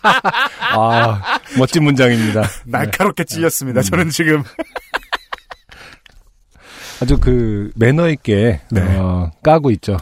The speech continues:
Speaker 1: 그렇습니다.
Speaker 2: 씨를.
Speaker 1: 네. 걸려-,
Speaker 2: 네가 나한테
Speaker 1: 걸려 자빠졌습니다,
Speaker 2: 어, 그럴
Speaker 1: 제가.
Speaker 2: 수 있느냐.
Speaker 1: 네.
Speaker 2: 어.
Speaker 1: 왜냐하면 전 그럴
Speaker 2: 너
Speaker 1: 수
Speaker 2: 따위가.
Speaker 1: 없어요. 저-, 다시 생각, 그럴 수 없어요, 전. <laughs> 자격이 전혀 없었어요. 카본이라든지 에어로라든지 하는 부분은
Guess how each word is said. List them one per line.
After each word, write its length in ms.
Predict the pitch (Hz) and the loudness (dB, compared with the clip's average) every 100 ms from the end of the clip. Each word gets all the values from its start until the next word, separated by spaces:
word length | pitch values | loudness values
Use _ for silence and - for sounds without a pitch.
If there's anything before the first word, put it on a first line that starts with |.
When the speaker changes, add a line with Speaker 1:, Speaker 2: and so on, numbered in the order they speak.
| - | -2
Speaker 1:
그렇습니다. 500 | 110 107 - 110 90 | 0 2 2 2 2
Speaker 2:
씨를. 140 | 113 - 101 | -2 -4 -10
Speaker 1:
네. 60 | 120 | -2
걸려-, 220 | 123 139 | 2 4
Speaker 2:
네가 120 | 147 135 | 4 2
나한테 400 | 117 147 - 131 | 0 -4 -6 -2
Speaker 1:
걸려 180 | 143 151 | 0 2
자빠졌습니다, 580 | 139 143 139 110 117 | 0 0 0 0 0
Speaker 2:
어, 40 | 107 | 0
그럴 200 | 131 143 | 2 2
Speaker 1:
제가. 0 | |
Speaker 2:
수 180 | 95 131 | 0 -4
있느냐. 360 | 110 104 104 101 | -2 -4 -6 -8
Speaker 1:
네. 160 | 110 | -8
Speaker 2:
어. 300 | 101 - 90 87 | -8 -12 -8 -2
Speaker 1:
왜냐하면 300 | 214 247 233 | 2 2 0
전 120 | 202 - | -4 0
그럴 160 | - | 0
Speaker 2:
너 40 | 262 | 2
Speaker 1:
수 80 | 147 | 4
Speaker 2:
따위가. 280 | 151 127 190 | 4 6 4
Speaker 1:
없어요. 40 | |
저-, 240 | 147 - | 4 0
다시 260 | 202 202 180 | 2 2 2
생각, 360 | 185 226 247 - | 2 0 -2 -2
그럴 240 | 214 320 | 2 4
수 120 | 330 | 4
없어요, 300 | 202 160 294 | 2 2 0
전. 220 | 320 - 165 | 2 2 0
<laughs> 160 | 151 - _ - - - - - - - - _ - - - | -2 -12 _ -14 -14 -10 -10 -6 -8 -10 -20 _ -20 -16 -6
자격이 400 | 147 165 208 220 | -2 0 0 -2
전혀 260 | - 170 | -2 0
없었어요. 540 | 220 147 160 - 107 85 _ - - - - - 143 - - _ _ _ _ _ - - - - - - | 0 0 -2 -4 -8 -8 _ -20 -20 -20 -16 -12 -12 -14 -20 _ _ _ _ _ -20 -18 -20 -20 -20 -16
카본이라든지 960 | - 196 190 190 175 156 139 127 120 120 | -4 0 2 0 2 2 2 -2 -2 -2
에어로라든지 800 | 123 120 147 143 131 113 110 110 | 2 2 4 2 0 -2 -4 -2
하는 300 | 113 117 107 | 0 -2 -4
부분은 320 | 104 82 80 | -6 -8 -8